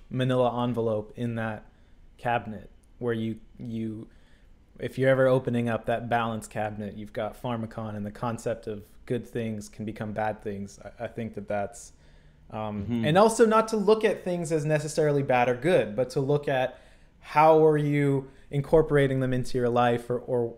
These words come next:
Speaker 1: or, you know, we, we like to make concepts of things as good or bad, and we like to name them as people saying, "This is a bad thing, this is a good thing."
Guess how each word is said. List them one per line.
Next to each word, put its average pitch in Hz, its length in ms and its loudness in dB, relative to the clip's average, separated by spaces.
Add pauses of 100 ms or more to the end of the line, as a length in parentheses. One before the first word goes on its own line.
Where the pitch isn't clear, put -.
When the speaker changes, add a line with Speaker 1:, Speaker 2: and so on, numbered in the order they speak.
(140)
Speaker 1:
or, 113 380 -2 (1080)
you 135 140 0
know, 120 300 2 (420)
we, 165 560 0 (120)
we 147 220 2
like 151 280 4
to 160 80 -2
make 143 260 0
concepts 139 640 -2
of 120 120 -6
things 120 400 -6
as 113 220 -2
good 127 300 0
or 113 100 0
bad, 107 420 -2
and 104 140 -6
we 113 120 -4
like 117 160 -2
to 120 60 -8
name 113 360 -4
them 107 180 -4
as 101 140 -8
people 113 320 -6
saying, 110 220 -8
"This 113 120 -6
is 120 80 -8
a 113 60 -4
bad 110 320 -4
thing, 110 140 -6
this 104 120 -10
is 104 80 -12
a 101 40 -12
good 120 280 -4
thing." 110 400 -6